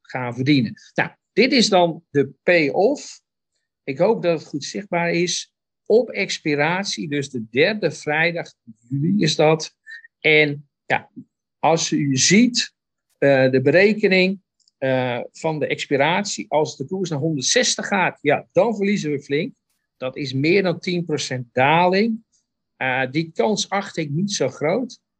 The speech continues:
Als ik dat wel groot zou achten, had ik deze affaire natuurlijk niet bedacht. Hè, maar dan hebben we ook altijd de mogelijkheid nog om tussentijds aan de noodrem te trekken. En dat kost geld, we weten. Maar een voordeel bij opties is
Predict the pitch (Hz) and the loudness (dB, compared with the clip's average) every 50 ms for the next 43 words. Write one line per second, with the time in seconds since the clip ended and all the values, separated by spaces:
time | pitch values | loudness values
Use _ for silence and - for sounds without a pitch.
0 | _ _ _ - 127 120 131 123 123 127 131 127 123 123 143 160 151 - 190 190 | _ _ _ -14 -12 -10 -10 -8 -2 -2 -2 -2 0 0 0 0 0 0 0 0
1 | 170 - - - 160 - - _ _ - - 151 151 143 135 139 139 127 120 - | 0 -2 -2 -2 -4 -4 -6 _ _ -6 -4 -2 -2 -2 -2 -2 -2 -2 -2 -6
2 | 107 - - - 160 175 190 185 160 143 147 - 147 143 143 139 139 135 135 120 | -10 -12 -8 -6 -4 -4 -4 -4 -6 -6 -4 -4 -4 -4 -4 -6 -6 -6 -4 -2
3 | 131 135 135 - - _ _ - - - - - - _ - - 139 175 202 175 | -2 -2 -4 -4 -10 _ _ -20 -16 -16 -16 -16 -18 _ -6 0 0 2 4 4
4 | 156 160 160 - _ _ _ - 165 170 180 180 202 233 233 208 220 220 214 214 | 4 2 2 -2 _ _ _ 2 2 4 4 4 4 4 4 4 4 4 2 0
5 | _ - 240 277 269 320 262 - - 247 254 233 214 175 160 151 143 147 151 190 | _ -2 0 2 2 2 0 0 -2 0 0 0 0 0 -2 0 0 2 2 2
6 | 247 226 226 226 220 214 202 202 214 220 220 214 214 202 202 226 226 - - 175 | 2 0 -2 -2 0 0 0 0 0 -2 -4 -4 -2 -2 -2 -2 -2 -4 -8 -8
7 | 151 143 _ _ - - 269 311 311 - - 277 - _ _ - 185 180 185 196 | -8 -10 _ _ -14 -8 -6 -4 -4 -4 -4 -6 -8 _ _ -2 0 0 0 0
8 | 226 294 - - - - - - - _ _ _ _ _ _ - 170 180 190 196 | -2 -4 -6 -8 -8 -8 -8 -8 -10 _ _ _ _ _ _ -10 -8 -6 -4 -2
9 | 185 180 180 180 180 180 156 135 139 120 110 107 110 - _ _ - - 117 92 | -2 -2 2 2 2 2 2 0 -4 -6 -6 -8 -8 -14 _ _ -12 -10 -10 -10
10 | - _ _ _ _ _ _ _ _ _ _ _ _ _ _ _ _ - 139 139 | -10 _ _ _ _ _ _ _ _ _ _ _ _ _ _ _ _ -2 0 0
11 | 139 135 - - _ _ - 143 - 143 139 143 - - 254 254 - - - - | 0 -2 -6 -18 _ _ -8 -2 0 0 0 0 0 2 2 2 2 0 -4 0
12 | 160 160 180 247 302 294 - - - 135 123 117 135 147 175 196 202 202 254 277 | 0 2 2 2 -2 -4 -8 -12 -18 -16 -12 -8 -6 -4 -4 -4 -4 -4 -4 -6
13 | 302 285 _ _ _ _ _ _ - 143 143 143 127 135 - - - 226 269 269 | -6 -6 _ _ _ _ _ _ -2 0 0 0 0 -2 -4 0 0 2 4 4
14 | 254 196 156 147 - - 208 254 240 - - - 226 170 - - - 165 165 214 | 4 4 4 2 2 2 0 -2 0 0 -2 -2 0 0 -2 -2 -2 -2 0 0
15 | 233 - - - _ | 0 -2 -4 -6 _